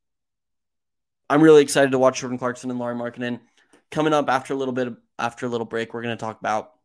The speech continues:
Kelly Olynyk, Canada, and their really fun team, as well as Simone Fontecchio in Italy, and then Omer Yurtseven in Turkey. Kelly Olynyk playing with Canada. He has experience playing with Canada. I kinda wanna more talk about this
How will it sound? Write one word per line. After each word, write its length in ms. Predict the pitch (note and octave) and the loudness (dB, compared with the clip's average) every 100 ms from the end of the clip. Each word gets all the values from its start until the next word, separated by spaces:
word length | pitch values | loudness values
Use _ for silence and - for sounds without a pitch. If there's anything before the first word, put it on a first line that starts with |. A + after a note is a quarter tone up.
| _ _ _ | _ _ _
Kelly 220 | - A2 A2 | -8 -4 -4
Olynyk, 380 | A2 A2 A#2+ - _ _ | -4 -6 -8 -12 _ _
Canada, 420 | - A2 A2+ A#2 A#2+ | -10 -8 -6 -4 -4
and 160 | A2+ | -4
their 200 | A2 A2+ - | -8 -10 -12
really 240 | A2+ A#2 A2+ | -8 -8 -6
fun 280 | A#2 A2+ | -8 -8
team, 340 | A2+ A2+ A#2 B2+ _ _ _ | -8 -6 -6 -6 _ _ _
as 220 | - A#2 A#2+ | -8 -6 -4
well 100 | A#2 | -6
as 80 | |
Simone 480 | - B2 A#2+ A#2 A#2+ - _ _ - | -6 -6 -4 -6 -10 -16 _ _ -10
Fontecchio 640 | C3 B2+ F3 E3 D#3+ C#3+ | -4 0 0 0 -2 0
in 80 | C3+ | -2
Italy, 400 | C#3 D3 C#3+ C3+ | -2 0 0 0
and 100 | B2+ | 0
then 240 | B2 A2+ - | -2 -6 -8
Omer 220 | A#2+ A#2 | -6 -6
Yurtseven 460 | A2 G#2 - G#2 - | -6 -10 -12 -16 -14
in 100 | G#2 | -14
Turkey. 380 | G2+ - - - _ _ _ _ _ _ _ _ _ | -14 -16 -18 -20 _ _ _ _ _ _ _ _ _
Kelly 260 | - F3 A3+ | -2 2 4
Olynyk 600 | G3+ B2+ C#3+ G2 - - _ _ _ _ - | 4 2 0 -2 -6 -20 _ _ _ _ -10
playing 300 | C3+ D3+ G3 | -6 -4 -4
with 160 | F#3 - | -6 -8
Canada. 560 | A#2+ C3+ A#2+ A2 - - | -6 -6 -6 -10 -14 -10
He 320 | C#3 D#3+ E3+ | -6 -6 -8
has 380 | D#3 D3+ C#3+ - | -8 -6 -6 -10
experience 680 | C#3+ - B2+ A#2 B2+ C#3 - | -12 -8 -6 -4 -6 -8 -14
playing 260 | - A2+ A#2+ | -12 -10 -10
with 140 | B2+ | -10
Canada. 520 | A#2+ A2+ G#2+ A#2 - - _ _ _ C#3 | -10 -8 -6 -6 -6 -12 _ _ _ 0
I 80 | |
kinda 220 | D3 G#3+ G#3+ | 2 4 4
wanna 160 | F#3+ | 4
more 160 | D#3+ C#3+ | 6 4
talk 300 | D3 A#2+ B2 | 4 0 2
about 300 | A#2 A2+ - | 2 2 0
this 400 | A#2+ A#2+ - | -4 -4 -6